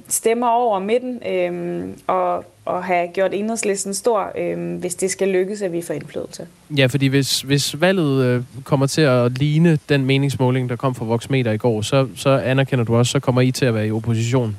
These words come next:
Speaker 2: til en ny regering i Enhedslisten?
Speaker 1: Ja, det ser unægteligt sådan ud. Heldigvis så, øh, så kan man sige, så... Øh, så er det ikke altid, at meningsmålingerne kan forudsige, hvordan krydset egentlig bliver sat på valgdagen, og lurer mig, om ikke der går lidt tid,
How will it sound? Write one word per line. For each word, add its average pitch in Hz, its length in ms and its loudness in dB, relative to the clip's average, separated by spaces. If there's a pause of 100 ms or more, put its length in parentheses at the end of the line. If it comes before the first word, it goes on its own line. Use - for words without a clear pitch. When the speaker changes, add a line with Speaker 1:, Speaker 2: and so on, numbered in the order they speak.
Speaker 2:
til 117 180 -2
en 110 160 0
ny 123 120 4
regering 113 480 -2 (100)
i 120 100 0
Enhedslisten? 120 480 -4 (1080)
Speaker 1:
Ja, 202 160 2
det 202 120 -2
ser 220 140 2
unægteligt 220 520 -2
sådan 214 260 -2
ud. 208 240 -4
Heldigvis 247 560 0
så, 220 340 0
øh, 185 240 0
så 214 140 -2
kan 220 120 -2
man 202 160 -2
sige, 226 280 -2
så... 220 300 2
Øh, 185 400 0 (460)
så - 120 -4
er 233 40 2
det 233 80 2
ikke 240 160 2
altid, 240 300 0
at 208 100 0
meningsmålingerne 202 1040 -2
kan 180 140 -8
forudsige, 208 540 0
hvordan 185 340 0
krydset 220 500 -2
egentlig 202 260 0
bliver 175 140 -2
sat 185 240 0
på 185 140 -4
valgdagen, 185 560 0
og 185 140 -2
lurer 220 200 2
mig, 185 160 -4
om 170 120 -6
ikke 190 160 -6
der 190 100 0
går 208 220 0
lidt 220 280 -2
tid, 185 220 -6